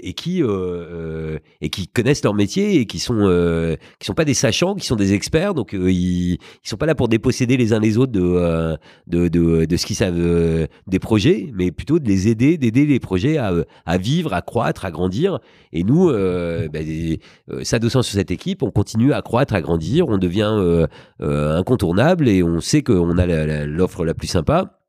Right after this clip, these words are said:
et la plus pertinente. Et puis on voit la qualité des, des entrepreneurs qu'on accompagne. Je veux dire, on, euh, on est, on a, euh,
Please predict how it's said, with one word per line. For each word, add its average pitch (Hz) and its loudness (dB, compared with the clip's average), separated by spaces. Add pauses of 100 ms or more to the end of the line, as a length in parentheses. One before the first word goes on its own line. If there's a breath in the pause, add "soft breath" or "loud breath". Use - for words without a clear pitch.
(640)
et 139 0
la 104 2
plus 107 -2
pertinente. 113 0 (400 soft breath)
Et - -20
puis - -6
on 76 -2
voit 110 0
la 78 -4
qualité 87 -2
des, 85 2
des 71 -6
entrepreneurs 85 -2
qu'on 92 0
accompagne. 131 0 (1080)
Je - -20
veux - -14
dire, 104 -2
on, - -12
euh, - -6 (120)
on 73 -8
est, 85 0
on 82 0
a, 78 2
euh, 78 2